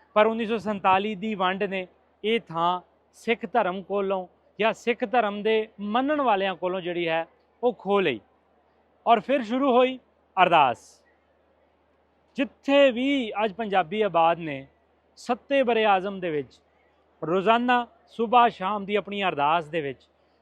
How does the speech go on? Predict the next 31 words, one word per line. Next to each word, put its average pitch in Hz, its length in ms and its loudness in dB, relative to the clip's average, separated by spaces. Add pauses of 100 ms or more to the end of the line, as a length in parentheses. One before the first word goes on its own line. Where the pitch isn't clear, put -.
ਨਨਕਾਣਾ 226 580 0
ਸਾਹਿਬ 202 360 -2
ਦੇ 233 120 0
ਖੁੱਲ੍ਹੇ 294 420 2
ਦਰਸ਼ਨ 220 360 -6
ਦੀਦਾਰੇ 185 600 2 (360)
ਮੰਗਦੇ 190 460 0
ਹਨ। 139 140 -8 (920)
ਔਰ 190 240 6
ਅੱਜ 185 160 -2 (420)
ਉਸੇ 254 360 2
ਹੀ 277 160 0
ਪਾਵਨ 208 520 0 (560)
ਪਵਿੱਤਰ 226 420 0
ਅਸਥਾਨ 185 420 -2
'ਤੇ 151 260 -6 (240)
ਮੈਂ 196 180 0
ਖੜਾ 160 320 -4
ਵਾਂ 131 140 -8 (640)
ਔਰ 180 400 4 (200)
ਸਾਹਿਬ 214 400 2
ਸ੍ਰੀ 208 200 -8
ਗੁਰੂ 208 180 -4
ਨਾਨਕ 202 260 -6
ਦੇਵ 214 160 -2
ਜੀ 196 120 -10
ਮਹਾਰਾਜ 175 440 0
ਦਾ 156 240 -4 (360)
ਪੰਜ 202 220 0
ਸੌ 196 200 -4
ਪਚਵੰਜਵਾਂ 208 760 -4